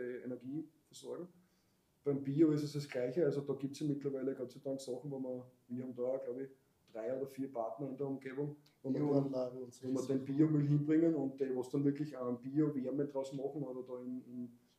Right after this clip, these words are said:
Speaker 1: in Weiz gibt's einen, der, also der, glaub ich, der speist das und der, die, die ganzen Häuser rund um und um, also da kannst du damit wirklich was anfangen.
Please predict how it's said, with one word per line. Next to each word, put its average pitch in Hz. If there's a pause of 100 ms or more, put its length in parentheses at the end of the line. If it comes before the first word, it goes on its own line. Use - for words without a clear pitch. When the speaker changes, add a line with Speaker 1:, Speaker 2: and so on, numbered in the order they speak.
Speaker 1:
in 120
Weiz 120
gibt's 143
einen, 139
der, 127 (180)
also 120
der, 127
glaub 123
ich, 120
der 127
speist 123
das 135
und 135
der, 123 (200)
die, 123 (100)
die 120
ganzen 123
Häuser 123
rund 123
um 131
und 117
um, 131
also 123
da 123
kannst 120
du 135
damit 120
wirklich 131
was 117
anfangen. 110